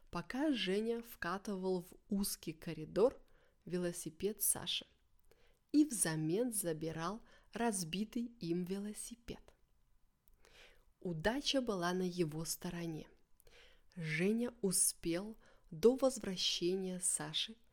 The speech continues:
из школы. Теперь у них с папой впереди интересное дело: ремонтировать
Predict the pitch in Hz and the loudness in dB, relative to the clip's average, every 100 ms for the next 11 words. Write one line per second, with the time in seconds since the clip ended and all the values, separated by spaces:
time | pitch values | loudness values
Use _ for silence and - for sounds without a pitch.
0 | - - - 220 - - - - - 165 | -20 -10 -2 2 4 4 0 -4 -8 -6
1 | - 190 - _ _ _ - - - - | -6 -10 -18 _ _ _ -20 -20 -20 -8
2 | 208 - 339 403 202 196 220 233 - - | 6 12 12 12 8 6 6 2 -4 2
3 | 240 277 214 202 - 180 175 156 196 233 | 2 4 0 0 2 4 4 2 -2 -4
4 | - 180 175 170 156 165 233 - 254 247 | -2 -2 -2 -4 -4 -4 -4 -2 0 -2
5 | 226 165 - 214 - _ _ - - - | -2 -2 -2 -4 -16 _ _ -20 -20 -20
6 | - - 185 185 160 160 - - 196 214 | -14 2 8 10 10 8 2 4 6 8
7 | 233 269 - | 6 2 -4